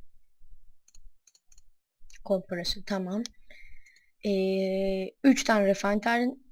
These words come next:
üç bronz, üç tin. Bir, iki, üç refined iron, üç bronz, üç tane de tin lazım.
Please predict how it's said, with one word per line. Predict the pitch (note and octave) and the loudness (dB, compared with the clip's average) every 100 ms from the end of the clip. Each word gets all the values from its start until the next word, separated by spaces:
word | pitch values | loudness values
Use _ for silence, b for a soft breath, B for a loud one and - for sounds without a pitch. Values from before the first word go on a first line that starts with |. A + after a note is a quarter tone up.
| - | 4
üç | B3 - - | 4 4 0
bronz, | G3 G#3 B3 - - B3+ | 0 0 -2 -6 -4 0
üç | A#3 - | 0 -2
tin. | F3+ E3+ - - - - - - - - - - - - - - _ - - - - - - - - - - - _ - | -6 -8 -12 -16 -16 -18 -20 -16 -12 -14 -14 -20 -18 -14 -12 -14 _ -20 -16 -14 -16 -20 -20 -20 -20 -20 -20 -20 _ -2
Bir, | G#3 | 0
iki, | F#3+ - | 0 -4
üç | D#3 F#3+ - | -4 -4 -4
refined | E3+ F3+ F#3+ G#3 | -8 -6 -6 -4
iron, | A3+ A3 A#3 A#3+ C#4 _ _ _ - - | -4 -4 -4 -6 -10 _ _ _ -20 -10
üç | G3+ F#3+ - - | -6 -4 -6 -12
bronz, | E3+ F3+ G3 A#3 B3 - - - - - - - - _ _ _ | -8 -4 -2 -2 -4 -6 -12 -16 -20 -16 -12 -10 -12 _ _ _
üç | A#3+ G#3+ - | 0 0 -2
tane | F3+ F#3 G3 | -6 -4 -4
de | A3 | -4
tin | - G#3 G3 | 2 2 2
lazım. | F3+ F3 F3 G3+ A#3 B3 B3+ | -2 -6 -6 -4 -2 -4 -6